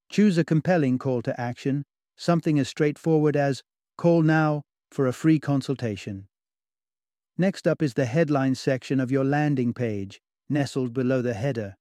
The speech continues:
This section commands the highest readership on your page.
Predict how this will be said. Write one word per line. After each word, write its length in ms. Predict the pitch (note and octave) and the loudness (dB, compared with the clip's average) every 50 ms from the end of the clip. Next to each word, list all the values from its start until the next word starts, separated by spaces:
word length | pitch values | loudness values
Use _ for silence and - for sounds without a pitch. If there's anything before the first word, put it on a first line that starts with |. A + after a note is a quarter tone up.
| _ _ _ _ _ _ _ _ | _ _ _ _ _ _ _ _
This 240 | - D3 F#3 G#3+ - | -2 0 0 0 0
section 440 | - - F#3 E3 - - - D#3 D3+ | 0 -2 -2 -2 -2 -4 -4 -4 -4
commands 440 | - D#3+ D#3 D#3 D3+ D3 D3 C#3 - | -2 0 0 2 2 2 0 -2 -2
the 100 | D3 C3 | -4 -4
highest 480 | - - E3 E3 E3 D#3+ D3+ - - | -2 -2 -2 0 0 0 -2 -4 -2
readership 500 | D3+ D#3 D#3+ C#3+ C#3 C3 - - C3 A#2+ | 0 0 0 0 0 -2 -2 -4 -4 -2
on 120 | - C3+ C3+ | -2 0 0
your 120 | C3 B2+ | 0 -2
page. 520 | A#2+ - C#3 C3+ A#2+ G#2+ G2+ F#2+ - - | -2 -4 -4 -4 -4 -4 -8 -10 -14 -20